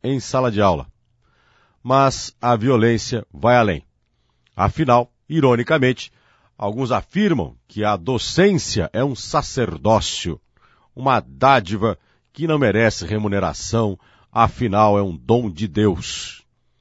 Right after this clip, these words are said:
A qualidade dos professores, com isso, decai.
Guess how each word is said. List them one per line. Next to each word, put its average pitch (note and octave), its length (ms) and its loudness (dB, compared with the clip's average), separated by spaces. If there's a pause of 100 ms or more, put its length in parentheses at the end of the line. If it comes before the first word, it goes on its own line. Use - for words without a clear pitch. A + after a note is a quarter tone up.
(400)
A - 140 -10
qualidade F#2+ 480 0
dos D2+ 140 -12
professores, C3+ 640 0
com D#3 160 2
isso, D3+ 320 2 (380)
decai. F2 580 2